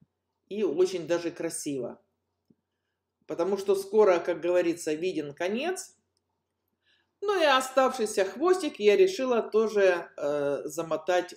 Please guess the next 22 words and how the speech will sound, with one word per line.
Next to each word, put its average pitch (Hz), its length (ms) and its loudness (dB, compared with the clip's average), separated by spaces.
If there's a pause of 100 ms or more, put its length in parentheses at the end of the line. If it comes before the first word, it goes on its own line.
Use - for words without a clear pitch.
(100)
джутом. 151 760 -4 (1040)
Замотать 165 800 -2
и 196 440 -4
заклеить. 156 1000 -4 (1900)
Вот 165 220 -2
что 156 180 -8
у - 20 -8
меня 147 180 -10
получилось 330 680 -2
в - 60 -18
конечном 269 560 -8
итоге. 226 400 -4
Вот 180 240 -4
такая 185 380 2
веточка. 151 760 -6 (720)
Ну 392 260 -2
и 370 60 2
теперь 349 340 6 (220)
соберём 214 800 2
всё 180 220 0
вместе, 247 840 -6
веточку. 220 840 -4